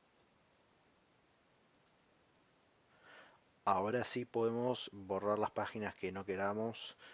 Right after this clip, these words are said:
como pueden ser, eh, en este caso, la primera página es un libro que tenemos atrás para elevarlo, o las páginas en blanco, según el criterio que quiera aplicar cada uno. También es, por ejemplo, el momento de si ustedes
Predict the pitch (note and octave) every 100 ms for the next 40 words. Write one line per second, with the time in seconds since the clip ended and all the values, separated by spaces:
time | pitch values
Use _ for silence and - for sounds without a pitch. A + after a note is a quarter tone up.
0 | - - F#2+ F#2 G2 F#2 - F#2+ F2+ F#2
1 | F2 F2 F2+ F2 F#2 F#2+ G2 - G#2 G#2+
2 | F#2 - F#2 F#2 F2 G2 G2 F#2 G2 F#2
3 | F#2+ F2+ F2+ F2+ F2 F#2 F2+ G2+ F2+ F2+
4 | F2+ G#2+ A#2 C3 - - - - - -
5 | F#2 F2+ F2+ - G2+ G2+ G2 F2 F#2 F2+
6 | G2+ G2+ A2+ - F#2+ F2+ F2+ F#2 F2 F#2
7 | F2 - F#2 F2 F2 - - F2 F2 G2
8 | C3 - - - - - _ _ _ _
9 | _ _ _ _ _ _ - _ _ _
10 | _ _ _ _ _ - _ _ _ _
11 | _ _ _ _ _ _ _ _ _ _
12 | _ _ _ _ - - - _ - F#2+
13 | G2+ G#2 G2+ G2+ G2+ - G2 F2 G2+ G2+
14 | G2 F#2+ G#2 G#2 A2 G2 G2 G2+ - F#2
15 | - G2 G2 G2+ - -